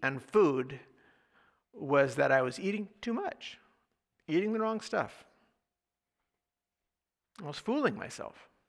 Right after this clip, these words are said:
And once I took that step, the pounds just started to come off. And then I discovered that I, if I exercised, I could increase my allotted calories, and ten and a half months later, forty pounds,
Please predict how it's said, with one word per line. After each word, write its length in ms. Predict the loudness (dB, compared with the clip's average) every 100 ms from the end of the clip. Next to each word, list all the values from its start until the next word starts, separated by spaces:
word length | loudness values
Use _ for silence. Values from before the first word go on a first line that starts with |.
| _ _ _ _ _ _ _ _ _ _ _ -20 -20 _
And 100 | -2
once 200 | 2 4
I 60 | 2
took 220 | 2 0
that 200 | 4 4
step, 380 | 2 2 2 2 -6 -20 _ _ _ _ _ _ -14
the 140 | -4 -4
pounds 400 | 0 0 0 -4
just 160 | -6
started 220 | -2 -2
to 80 | -2
come 260 | -4 -4 -4
off. 340 | -2 -4 -6 -14 -20 _ _ _ _ _ _ _ _ _ _
And 160 | -4 2
then 100 | 4
I 100 | 6
discovered 460 | 4 4 2 2 2
that 120 | 0
I, 200 | 0 -4
if 120 | -6 -2
I 100 | 0
exercised, 840 | 0 -2 -6 -4 -4 -4 -4 -6
I 100 | -8
could 180 | -8 -8
increase 560 | -10 -10 -8 -6 -6 -8
my 140 | -6
allotted 380 | -4 -2 -2 -6
calories, 600 | -4 -2 -2 -4 -8 -12 -10
and 380 | -6 -4 -6 -12 -12
ten 140 | -4 -2
and 80 | 0
a 40 |
half 280 | 0 -2 -4
months 240 | -10 -6
later, 320 | -4 -2 -6 -8 _ _ _ _
forty 260 | -6 -4 -2
pounds, 480 | 0 -2 -2 -10